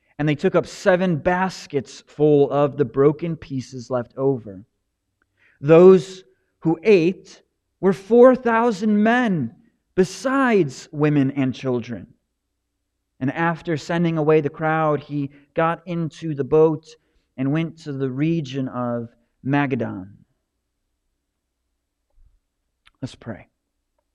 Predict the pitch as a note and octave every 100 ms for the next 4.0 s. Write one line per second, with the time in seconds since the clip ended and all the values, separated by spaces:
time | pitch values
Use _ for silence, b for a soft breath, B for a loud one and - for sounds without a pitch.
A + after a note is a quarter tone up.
0 | _ _ _ _ _ _ _ _ _ _
1 | _ _ D#3 C#3 C#3 C3+ B2+ - B2 A#2+
2 | A#2+ A#2+ B2 B2+ B2 B2 A#2+ - - -
3 | B2 A#2 A#2+ G#2+ - C3 B2+ A2+ _